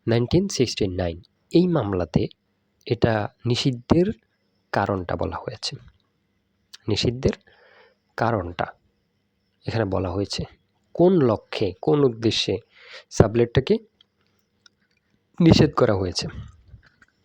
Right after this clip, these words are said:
বলছে যে যদি সাবলেট পারমিট করা হয়, তাহলে স্যাট অ্যাক্টের যে মূল উদ্দেশ্য, স্যাট অ্যাক্টটা যে পাশ হলো উনিশশো পঞ্চাশ সালে, এই মূল উদ্দেশ্যটা কি হয়ে যায়?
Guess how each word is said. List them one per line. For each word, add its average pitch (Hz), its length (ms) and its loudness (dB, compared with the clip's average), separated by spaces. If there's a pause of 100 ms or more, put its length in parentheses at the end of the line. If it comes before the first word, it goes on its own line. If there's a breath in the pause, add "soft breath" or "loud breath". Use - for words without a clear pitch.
(880 loud breath)
বলছে 139 360 4
যে 131 260 2 (640 soft breath)
যদি 165 240 4
সাবলেট 156 440 2 (100)
পারমিট 107 380 0
করা 101 280 0
হয়, 92 280 -2 (1080)
তাহলে 139 360 2
স্যাট 135 400 6
অ্যাক্টের 175 360 0
যে 160 100 4
মূল 147 720 4 (160)
উদ্দেশ্য, 120 680 0
স্যাট 101 200 -2
অ্যাক্টটা 123 260 0
যে 135 100 2
পাশ 110 400 -2
হলো 170 140 2
উনিশশো 131 260 0
পঞ্চাশ 107 400 -2
সালে, 101 260 0 (720 loud breath)
এই 185 120 8
মূল 127 300 4
উদ্দেশ্যটা 127 440 0
কি 135 180 0
হয়ে 120 180 2
যায়? 95 180 -4